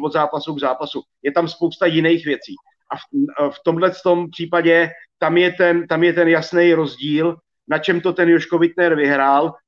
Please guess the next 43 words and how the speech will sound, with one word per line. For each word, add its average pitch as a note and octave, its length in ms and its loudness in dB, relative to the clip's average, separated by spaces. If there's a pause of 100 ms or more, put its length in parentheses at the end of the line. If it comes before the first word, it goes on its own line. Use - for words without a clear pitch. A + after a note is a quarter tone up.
když C#3 160 -8
jsem E3+ 160 -2
koukal E3 340 0
i, E3 100 0
eh, E3 80 -10 (920)
v - 80 -4
podstatě D#3+ 340 -4
i E3 80 0
na D#3+ 100 -2
ty E3 280 0 (140)
skvělý D3+ 320 -2
promo D#3+ 260 -2
od D3+ 160 -2
vás, D3 220 -2
který D3+ 220 -4
tam D3+ 140 -4
byly, D#3+ 220 -2 (300)
kdy C#3 120 -2
on D#3 160 -2
říká, D#3+ 400 -2 (240)
"Hele, D3+ 280 0 (220)
já C#3+ 140 -2
jsem F#3 160 -6
byl E3 120 0
tak E3+ 160 -2
fokusovaný D#3+ 540 -4
na D3 100 0
ten D#3+ 180 -4
zápas, C3 500 -2 (360)
že E3 80 0
než D3+ 180 -4
bych D3+ 180 -12
někde D#3+ 260 0
vymetal, C#3 500 -2 (240)
tak C#3 100 -12
jsem D3 140 -8
si D#3+ 120 -2
radši D3+ 240 -4
vytvořil D3+ 440 -6
svou D3+ 300 -6
vlastní D3+ 340 -6
tréninkovou C#3+ 500 -2
bublinu." C#3 340 -6